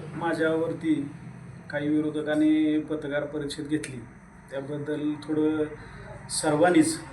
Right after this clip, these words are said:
मला सांगितलं की, "आता बाद झालं, तू बोलला पाहिजेस." कारण की मी दोन हजार बावीसला इलेक्शन लढून दोन हजार तेवीसच्या पहिल्या महिन्यात ग्रामपंचायत सदस्य म्हणून, अ, सरपंच म्हणून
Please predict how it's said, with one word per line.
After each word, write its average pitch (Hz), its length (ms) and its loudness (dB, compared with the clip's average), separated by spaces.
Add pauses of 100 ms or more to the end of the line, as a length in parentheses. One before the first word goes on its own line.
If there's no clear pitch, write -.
मला 147 460 2
सांगितलं 147 440 0
की, 156 360 4
"आता 160 300 -2
बाद 165 240 4
झालं, 160 200 4
तू 165 180 2
बोलला 190 280 10
पाहिजेस." 143 420 4 (680)
कारण 175 280 0
की 180 360 2 (480)
मी 196 580 -2 (560)
दोन 170 200 2
हजार 185 420 4 (720)
बावीसला 165 580 2
इलेक्शन 175 420 0
लढून 175 460 -2
दोन 165 420 -6
हजार 165 280 2
तेवीसच्या 175 760 -2
पहिल्या 170 420 0
महिन्यात 165 360 2 (460)
ग्रामपंचायत 160 580 0
सदस्य 180 460 -2
म्हणून, 156 260 0
अ, 151 100 2 (380)
सरपंच 196 460 4
म्हणून 170 280 4